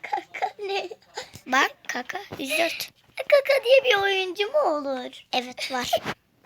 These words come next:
Speaker 2: Ama onlar da ba-, onlara göre daha farklı Beyza. Yani neyse arkadaşlar,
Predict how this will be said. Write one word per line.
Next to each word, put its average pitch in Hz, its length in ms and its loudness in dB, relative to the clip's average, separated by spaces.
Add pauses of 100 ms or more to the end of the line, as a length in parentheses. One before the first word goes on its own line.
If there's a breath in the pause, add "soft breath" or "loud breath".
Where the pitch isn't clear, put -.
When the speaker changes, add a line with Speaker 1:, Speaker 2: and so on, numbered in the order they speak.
(580)
Speaker 2:
Ama 339 160 6 (120)
onlar 277 240 2
da 320 40 2
ba-, 311 200 -2 (360)
onlara 277 320 4
göre 311 340 4
daha 269 160 2
farklı 240 380 -6
Beyza. 254 260 -8 (840 loud breath)
Yani 349 160 4
neyse 381 260 6
arkadaşlar, 330 540 2